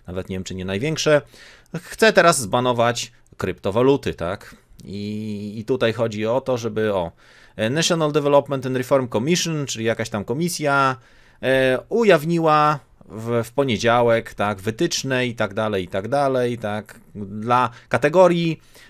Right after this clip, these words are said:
e, przemysłu, który ma zostać, e, ograniczony lub wyeliminowany całkowicie. E, i zobaczcie tutaj to zdanie. E, kopanie kryptowalut zostało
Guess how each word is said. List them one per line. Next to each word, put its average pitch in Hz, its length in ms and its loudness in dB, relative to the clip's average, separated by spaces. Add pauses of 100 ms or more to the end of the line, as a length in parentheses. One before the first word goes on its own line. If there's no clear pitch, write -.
e, 120 200 2
przemysłu, 170 600 4 (140)
który 139 220 4
ma 123 140 4
zostać, 120 540 2 (160)
e, 110 160 -4
ograniczony 143 920 2 (280)
lub 117 240 4
wyeliminowany 101 560 0
całkowicie. 139 840 -2 (760)
E, 123 420 4
i 220 140 0
zobaczcie 151 420 4
tutaj 113 280 2
to 101 100 -2
zdanie. 113 600 0 (160)
E, 117 260 0
kopanie 175 340 4
kryptowalut 135 640 2
zostało 123 760 2